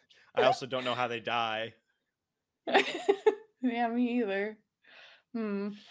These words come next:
Speaker 1: But yeah,
Speaker 2: The
Speaker 1: they
Speaker 2: implications. <laughs>
Speaker 1: Yeah, so, so we get the dance scene, and then they go through the dance, and they're trying to push, uh, you know, um, Clara and Nutcracker together, as they do throughout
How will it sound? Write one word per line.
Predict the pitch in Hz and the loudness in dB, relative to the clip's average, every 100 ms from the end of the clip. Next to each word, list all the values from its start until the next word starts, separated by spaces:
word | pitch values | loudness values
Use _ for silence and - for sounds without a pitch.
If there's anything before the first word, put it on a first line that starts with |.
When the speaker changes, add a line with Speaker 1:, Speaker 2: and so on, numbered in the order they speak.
| - - _ _ - - | -20 -20 _ _ -20 -8
Speaker 1:
But | 202 214 | -4 4
yeah, | 208 160 | 6 6
Speaker 2:
The | 233 | 6
Speaker 1:
they | 233 | 4
Speaker 2:
implications. | 226 226 214 220 240 220 226 - 302 | 2 4 2 2 -2 -2 -4 -2 2
<laughs> | |
Speaker 1:
Yeah, | 208 185 147 | 4 4 2
so, | - 175 | -4 -10
so | - | -8
we | 165 | -6
get | 254 | -6
the | 233 | 0
dance | 165 131 - | 0 0 -4
scene, | 120 107 107 | -8 -8 -10
and | 107 | -12
then | 110 | -12
they | |
go | 107 | -12
through | 110 120 | -12 -14
the | 123 | -8
dance, | 101 98 - | -8 -8 -14
and | |
they're | 95 | -18
trying | 90 101 104 | -12 -12 -12
to | |
push, | - 104 98 - - | -12 -12 -10 -12 -12
uh, | 98 92 92 82 71 _ _ _ _ _ | -10 -10 -10 -12 -16 _ _ _ _ _
you | 107 92 | -20 -20
know, | 71 52 _ | -20 -20 _
um, | 90 76 76 71 - - - | -14 -14 -16 -20 -20 -20 -12
Clara | 117 101 95 95 - | -6 -4 -4 -4 -4
and | 92 92 | -8 -10
Nutcracker | 92 80 92 87 101 | -12 -12 -12 -10 -10
together, | 92 85 90 | -10 -10 -12
as | 78 87 | -14 -14
they | 92 | -16
do | 90 90 | -16 -18
throughout | 98 80 90 | -12 -12 -12